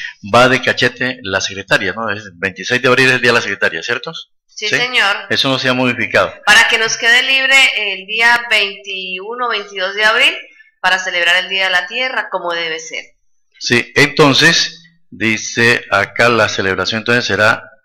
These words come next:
Speaker 1: veinticinco y veintiséis, jueves y viernes. La celebración entonces para el aniversario de Cimitarra. Al respecto le preguntamos a la señora Mercedes Murillo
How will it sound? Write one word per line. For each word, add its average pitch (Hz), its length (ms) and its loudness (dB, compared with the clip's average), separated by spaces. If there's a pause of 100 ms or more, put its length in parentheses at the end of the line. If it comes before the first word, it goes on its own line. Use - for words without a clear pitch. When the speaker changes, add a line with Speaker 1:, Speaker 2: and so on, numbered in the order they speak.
(100)
Speaker 1:
veinticinco 101 1160 -2
y 143 40 4
veintiséis, 107 640 0 (100)
jueves 131 300 4
y 123 80 0
viernes. 110 600 2 (460)
La 98 120 -6
celebración 98 460 -2
entonces 113 340 -2
para 110 460 2
el 98 100 -4
aniversario 101 680 -2 (360)
de 117 460 0 (100)
Cimitarra. 104 680 -4 (380)
Al 120 100 2
respecto 160 760 4
le 127 100 4
preguntamos 135 680 2
a 117 60 2
la 110 80 0
señora 117 320 2
Mercedes 123 680 2
Murillo 120 480 -4